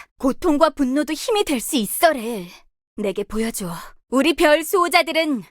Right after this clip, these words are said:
두려움에 당당히 맞서야 해. 각 보석은 수호자를 상징해. 어떤 경우에도 우린 함께 싸우지. 날려버려! 으, 대체 뭐가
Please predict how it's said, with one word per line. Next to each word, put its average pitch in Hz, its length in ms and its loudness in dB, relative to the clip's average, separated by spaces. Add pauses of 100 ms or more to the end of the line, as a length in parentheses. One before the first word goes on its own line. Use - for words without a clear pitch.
(100)
두려움에 277 480 2
당당히 269 460 0
맞서야 240 440 2
해. 190 280 -4 (160)
각 294 260 4
보석은 294 440 0
수호자를 359 500 2
상징해. 262 600 0 (200)
어떤 240 420 2
경우에도 233 480 2
우린 220 240 -2
함께 359 340 0
싸우지. 285 640 -2 (160)
날려버려! 381 680 2 (720)
으, 285 320 -2 (340)
대체 302 380 0
뭐가 277 520 2